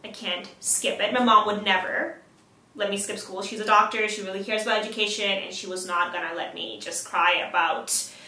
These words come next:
girls commenting on me wearing the same clothes. She's like,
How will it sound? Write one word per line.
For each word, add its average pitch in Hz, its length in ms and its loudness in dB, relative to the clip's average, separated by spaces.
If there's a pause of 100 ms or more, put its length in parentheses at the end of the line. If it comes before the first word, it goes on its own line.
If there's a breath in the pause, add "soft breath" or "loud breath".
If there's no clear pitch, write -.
(120 loud breath)
girls 254 880 10 (440)
commenting 220 640 0
on 190 180 0
me 202 180 0
wearing 170 180 0
the 170 60 -8
same - 220 -6
clothes. - 320 -8
She's - 160 -12
like, - 260 -6